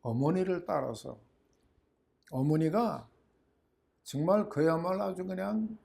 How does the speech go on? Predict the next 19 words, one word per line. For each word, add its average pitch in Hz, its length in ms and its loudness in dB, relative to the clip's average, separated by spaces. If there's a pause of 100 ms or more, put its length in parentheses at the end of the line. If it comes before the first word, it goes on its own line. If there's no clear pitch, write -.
아주 190 320 -4
대대로 175 560 2
뿌리 240 280 0
깊은 170 420 -4
그런 147 440 2 (640)
불교 160 580 6
집안의 147 760 0
딸이었어요. 147 580 -2 (1600)
이게 170 140 0
시집 190 420 0
와가지고 160 800 6
어린 170 320 6
저를 151 340 4
이끌고 131 480 2
옛날에, 127 580 0 (760)
여러분 175 380 4
봉은사 160 760 4
아시죠? 175 400 -2
봉은사. 131 720 -2